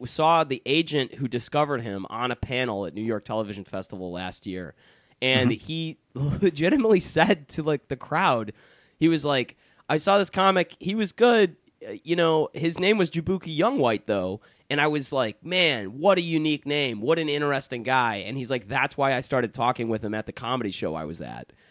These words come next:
Speaker 1: And I'm thinking to myself, "Of c-, that's it, man. He's got such a unique and interesting name." And I think, honestly, that's, that's what his, uh,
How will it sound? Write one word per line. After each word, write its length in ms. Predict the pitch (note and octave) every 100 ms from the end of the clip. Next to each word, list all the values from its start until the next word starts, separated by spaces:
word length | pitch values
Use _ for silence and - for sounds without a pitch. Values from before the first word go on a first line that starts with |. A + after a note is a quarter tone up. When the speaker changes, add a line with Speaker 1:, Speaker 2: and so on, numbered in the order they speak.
| _ _ -
Speaker 1:
And 80 | C#3
I'm 80 | D3
thinking 200 | D#3+ D3+
to 40 |
myself, 440 | C3+ B2+ C3 A2 A2
"Of 160 | B2+ -
c-, 60 |
that's 320 | A2+ C3+ -
it, 260 | G#3 D#3+ -
man. 260 | G#2+ A#2 B2+
He's 180 | D#3+ -
got 220 | D3+ -
such 300 | - D3 E3+
a 40 |
unique 380 | D#3+ C#3+ B2 A#2+
and 100 | A#2
interesting 560 | A2 B2 A2 A2 A2+ A2
name." 240 | C3 A#2
And 80 | A2
I 60 |
think, 220 | B2+ E3 - A2+
honestly, 460 | D3 G3 - A#2
that's, 220 | G#2 A#2+ - _ -
that's 260 | A#2 C#3 - - -
what 300 | A2 C3+ -
his, 400 | B2+ C3+ A#2+ - _ _ _ _
uh, 120 | A#2